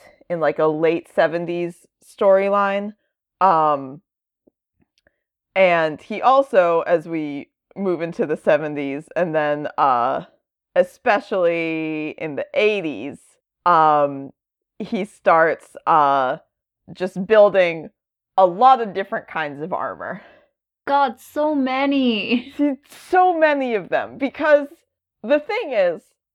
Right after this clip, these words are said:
Speaker 1: this is his one thing, is having armor. Um, and I think it is justifiable to say it would be pretty whack if his one suit of armor was like, uh, also he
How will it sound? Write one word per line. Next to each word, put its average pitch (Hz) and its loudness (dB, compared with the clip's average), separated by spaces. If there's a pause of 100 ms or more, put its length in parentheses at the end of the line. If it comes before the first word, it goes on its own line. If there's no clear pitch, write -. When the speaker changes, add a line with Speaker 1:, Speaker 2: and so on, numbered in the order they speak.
(120)
Speaker 1:
this 330 -6
is 370 -6
his 302 -6
one 202 0
thing, - -10 (440)
is 202 -4
having 214 -4 (420)
armor. 101 0 (540)
Um, 170 2 (460)
and 185 -2 (600)
I 269 4
think 392 -6
it 294 -6
is 247 -8 (560)
justifiable 190 0
to 208 -16
say 151 0
it - -8
would 190 -6
be 185 -10
pretty 180 -8
whack 151 -6 (440)
if 190 -6
his 190 -4
one 185 0
suit 180 -10
of 151 -6
armor 156 -2
was 160 -8
like, 147 -4 (340)
uh, - 2
also 185 2
he 190 -12